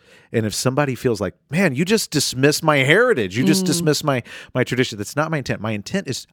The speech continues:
Speaker 1: I'm trying to be clear.
Speaker 2: Mm-hmm.
Speaker 1: Um, but if you are, ki-, and I was talking to somebody this weekend right after the message, and they're,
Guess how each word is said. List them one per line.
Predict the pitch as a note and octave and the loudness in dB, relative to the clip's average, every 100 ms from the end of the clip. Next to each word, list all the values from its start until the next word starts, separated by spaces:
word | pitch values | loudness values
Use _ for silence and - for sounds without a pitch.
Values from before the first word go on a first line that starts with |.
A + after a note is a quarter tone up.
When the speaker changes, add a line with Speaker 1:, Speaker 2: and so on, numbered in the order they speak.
| - | -12
Speaker 1:
I'm | |
trying | A2+ - D#3 | -8 -4 -2
to | C#3+ | -2
be | A2+ | -4
clear. | - - - B2+ G#2 - - - | -10 -16 -8 -4 -4 -6 -14 -6
Speaker 2:
Mm-hmm. | F#3+ E3+ G3+ - | -4 -2 -6 -2
Speaker 1:
Um, | A2+ G#2 F#2+ E2+ E2+ _ _ - | 0 0 -2 -6 -10 _ _ 0
but | A#2+ | 2
if | A2+ - | 2 -2
you | G#2 A#2 E3+ | -2 0 2
are, | E3 A#2 | 2 0
ki-, | C#3 C#3 | -4 -4
and | B2+ - | -4 -2
I | C#3+ | -2
was | D3 | -2
talking | - C#3+ D3 A#2+ | 0 -2 0 -2
to | |
somebody | G#2 A#2+ G#2 G2+ | -2 0 0 0
this | G2 - | -2 -2
weekend | A#2+ C3 E2+ | -4 -2 -2
right | F#2+ G2 | 0 0
after | G2+ A2 | 0 0
the | F2+ | 0
message, | F#2 G2 F2+ D2+ - - - | -2 -2 -4 -6 -14 -20 -16
and | - A2 G2+ G2 | -2 0 2 0
they're, | G2 G2 | 0 -2